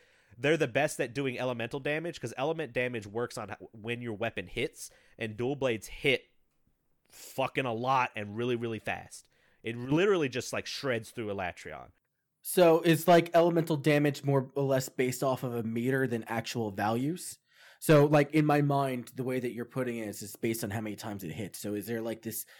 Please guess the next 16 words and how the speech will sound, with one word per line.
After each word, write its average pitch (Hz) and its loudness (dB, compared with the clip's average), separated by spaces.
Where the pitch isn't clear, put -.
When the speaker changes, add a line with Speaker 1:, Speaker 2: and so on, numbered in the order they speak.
Speaker 2:
this - -6
meter 139 6
that 113 -2
is 110 -6
constantly 131 -4
going 113 -2
back 110 -4
down 107 -2
to 101 -10
zero, 110 -2
and 98 -6
the 101 -6
more 117 -2
that 123 -4
you 107 -12
hit, 156 2